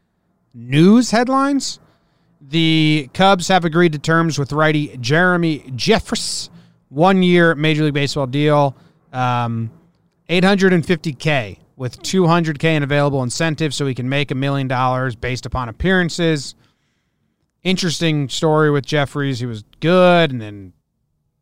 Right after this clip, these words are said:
not, and then the Brewers just waived him. I have, I have nothing on that. Honestly, just reading the headline. I don't think it's worth doing a dive into.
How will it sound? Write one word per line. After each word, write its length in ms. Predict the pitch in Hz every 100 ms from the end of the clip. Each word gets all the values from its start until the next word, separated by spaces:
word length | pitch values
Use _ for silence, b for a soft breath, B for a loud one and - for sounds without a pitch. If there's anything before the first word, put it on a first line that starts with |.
| _
not, 380 | 127 165 165 147
and 100 | 123
then 100 | 120
the 60 |
Brewers 320 | 107 135 147 120
just 240 | 107 _ _
waived 320 | 98 170 170
him. 240 | 185 180 170
I 160 | 139 151
have, 140 | 123 117 -
I 60 | 156
have 100 | 156
nothing 280 | 151 139
on 180 | 135 147
that. 180 | 156 147
Honestly, 300 | 131 123 139
just 160 | 120 -
reading 200 | 117 113
the 60 | 98
headline. 340 | 101 98 127
I 60 | 127
don't 100 | 131
think 120 | 127
it's 120 | 117
worth 280 | 120 113 - _ _ -
doing 220 | 123 110
a 40 |
dive 340 | 104 104 104 101
into. 320 | 95 -